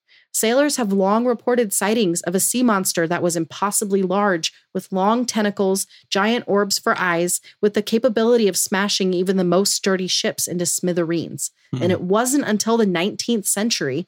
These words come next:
Speaker 1: that the giant squid was officially discovered. And then it would be until two thousand six before we would have any video footage of it.
Speaker 2: <laughs> No way.
Speaker 1: Yeah.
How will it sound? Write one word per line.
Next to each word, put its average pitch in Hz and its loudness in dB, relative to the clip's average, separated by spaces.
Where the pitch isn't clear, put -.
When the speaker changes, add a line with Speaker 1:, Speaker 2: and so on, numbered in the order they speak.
Speaker 1:
that 202 -2
the 196 0
giant 196 0
squid 202 0
was 190 -2
officially 190 0
discovered. 160 -4
And 202 4
then 220 2
it 214 2
would 220 2
be 226 2
until 202 0
two 214 -4
thousand 190 0
six - -2
before 226 2
we 220 4
would 214 2
have 185 -2
any 220 4
video 190 0
footage 143 -4
of 131 -6
it. 82 -10
Speaker 2:
<laughs> 92 -10
No 117 -2
way. 113 -8
Speaker 1:
Yeah. 185 0